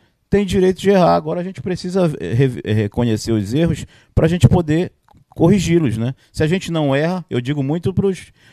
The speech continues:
pros nossos atletas, pra nossa comissão técnica, dentro de casa, se você não reconhece seu erro, você não errou. E se você não errou, você não tem nada a corrigir. E essa cabeça acaba, conti-, ela continua no erro, por quê? Porque ela não reconhece seu erro. Então a gente precisa reconhecer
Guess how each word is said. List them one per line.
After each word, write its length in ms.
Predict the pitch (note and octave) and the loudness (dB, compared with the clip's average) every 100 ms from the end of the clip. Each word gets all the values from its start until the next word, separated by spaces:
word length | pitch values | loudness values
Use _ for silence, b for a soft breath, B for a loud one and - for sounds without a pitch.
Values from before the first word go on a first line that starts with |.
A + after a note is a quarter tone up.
| b | b
pros 180 | - B2 | -2 0
nossos 280 | C#3 C#3+ C3 | 2 0 2
atletas, 460 | A2+ - B2+ C3 B2+ | 0 2 2 2 -2
pra 120 | A2+ | -2
nossa 200 | A2+ A2+ | -4 -4
comissão 380 | A2+ A2+ - G#2 | -6 -6 -6 -8
técnica, 460 | - A#2 A2 G#2 G2+ | -4 -6 -6 -10 -8
dentro 160 | A#2+ A#2 | -6 -6
de 80 | G2 | -8
casa, 480 | G2+ A#2 B2 A2+ - b b | -6 -4 -4 -6 -14 b b
se 220 | - D3 | -6 -2
você 280 | C#3+ E3+ G3+ | 0 2 2
não 120 | A3 | 4
reconhece 640 | G#3 G#3 F#3+ D3+ C#3 B2 A2 | 4 4 2 4 4 4 0
seu 320 | A#2+ A2 A#2+ | 4 6 8
erro, 360 | D#3+ C3+ F#2+ - b b | 8 6 2 -6 b b
você 260 | - F#3 G#3 | -2 4 6
não 140 | G#3+ | 6
errou. 400 | A3+ E3 E3 E3+ - _ - | 6 6 4 2 -6 _ -14
E 80 | |
se 120 | F#3+ G3+ | -8 -4
você 260 | G3+ G3 | 0 0
não 100 | F#3+ | 2
errou, 160 | F#3+ F#3+ | 2 2
você 180 | F#3+ F#3+ | 0 -4
não 160 | F#3 | -4
tem 160 | F3+ F#3 | -2 -2
nada 200 | F3 F3+ | 0 -2
a 20 | |
corrigir. 560 | - E3+ E3+ A#2+ B2+ A#2+ b b | 0 2 2 0 -4 -6 b b
E 100 | E3 | -4
essa 200 | D3 E3+ | -2 -2
cabeça 680 | D#3 C3 - B2+ A#2 C3+ C#3+ | -2 -4 -4 -4 -2 -4 -4
acaba, 300 | E3 D3 D3+ D#3+ | -4 -4 -4 -4
conti-, 360 | F3 - A2+ - b b | -8 -8 -14 -14 b b
ela 160 | - A#2 | -4 -4
continua 580 | - C#3 - D#3 G#3 A3+ | -2 -2 -2 -2 0 0
no 200 | G3 F3+ | 0 0
erro, 260 | E3 G3+ G#3 | 2 0 0
por 180 | F#3 C#3 | 0 -2
quê? 100 | B2 | -4
Porque 140 | - | -6
ela 120 | C#3+ E3+ | -6 -2
não 60 | |
reconhece 540 | F3+ G3 F3+ D#3+ E3+ C3 | -2 -2 -6 -6 -8 -6
seu 200 | A2 F#2+ | -4 -4
erro. 180 | F2+ | -6
Então 200 | F#2 A#2 | -8 -6
a 40 | C#3+ | -6
gente 140 | D3+ | 0
precisa 340 | - C#3+ D#3 D3+ | 0 0 -4 -6
reconhecer 580 | D3+ D3+ C#3 - D3 | -4 -6 -6 -4 -6